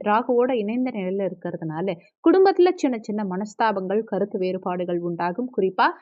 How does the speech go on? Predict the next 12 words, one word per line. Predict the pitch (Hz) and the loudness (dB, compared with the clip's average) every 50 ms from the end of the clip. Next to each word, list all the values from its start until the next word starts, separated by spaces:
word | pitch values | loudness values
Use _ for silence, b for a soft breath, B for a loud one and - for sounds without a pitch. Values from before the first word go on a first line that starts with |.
| B B B | B B B
மூன்றாம் | - 233 269 302 339 359 339 359 339 339 339 311 277 | 0 2 4 4 4 4 6 4 4 4 4 2 2
நபருடைய | 240 233 214 254 247 233 220 220 226 226 262 285 277 | 0 0 0 0 2 2 2 2 2 2 0 0 0
தலையீடு | - 240 208 214 240 254 262 269 262 233 226 226 | 0 0 2 2 2 2 2 0 2 2 2 0
காரணமா | 226 - 240 240 254 269 277 277 285 302 359 381 | 0 0 2 2 2 4 4 4 4 4 4 4
குடும்ப | 370 - 285 254 269 262 262 254 220 196 190 | 2 2 2 2 2 2 2 2 2 2 2
வாழ்க்கையில | 196 196 202 - 190 185 208 277 | 0 0 -2 -2 -2 0 0 0
சில | - - 233 202 196 190 | 0 0 0 0 0 0
தொந்தரவுகளை | - 170 175 185 202 185 170 170 170 170 175 240 b b b b b b | 0 -2 -2 0 -2 -2 -2 -2 -2 -2 -2 -2 b b b b b b
இந்த | 220 220 208 202 | -4 -2 -2 -2
மாத | 190 185 208 226 - - - - | -2 -2 -2 -2 -2 -4 -2 -2
பிற்பாதியில | 269 277 - - - 392 381 294 247 220 208 214 214 180 151 143 | 0 0 0 2 2 4 4 4 2 0 2 2 2 2 2 2
ஏற்படுத்தும், | 170 180 180 180 - 180 170 165 170 - 262 381 | 0 0 0 2 0 0 0 0 0 0 0 0